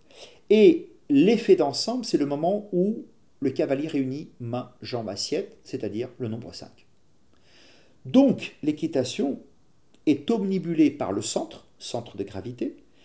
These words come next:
La conduite du cheval se fait par trois principes, et les trois principes permettent de matérialiser la quadrature du cercle au sol grâce au mouvement des chevaux. À partir de là, nous voyons la puissance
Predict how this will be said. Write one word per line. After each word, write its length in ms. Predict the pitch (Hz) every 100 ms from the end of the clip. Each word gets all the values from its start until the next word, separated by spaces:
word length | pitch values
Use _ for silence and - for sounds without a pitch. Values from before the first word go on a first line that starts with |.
| _ -
La 100 | 147
conduite 400 | 220 226 214 175
du 100 | 185
cheval 480 | - 180 156 - -
se 180 | - 123
fait 180 | - 127
par 180 | 110
trois 220 | - 117 -
principes, 420 | 123 123 240 - _ _ _ -
et 80 | 185
les 80 |
trois 220 | 185 165 160
principes 440 | 131 - 208 -
permettent 340 | 151 135 160
de 60 | 160
matérialiser 720 | 139 - 120 113 104 113 - -
la 140 | 131 127
quadrature 520 | - 139 120 - 113
du 100 | 101
cercle 400 | - 123 127 - _ _ _ -
au 100 | 147
sol 480 | - 117 120 180 - _ -
grâce 300 | - 131 -
au 80 | 117
mouvement 280 | 101 120
des 100 | 110
chevaux. 220 | - - - -
À 80 | 156
partir 360 | 127 - 170
de 100 | 127
là, 360 | 117 117 - - _ -
nous 160 | 139 143
voyons 540 | 135 180 170 160 135
la 120 | 107
puissance 1000 | - - 294 - - 202 131 - -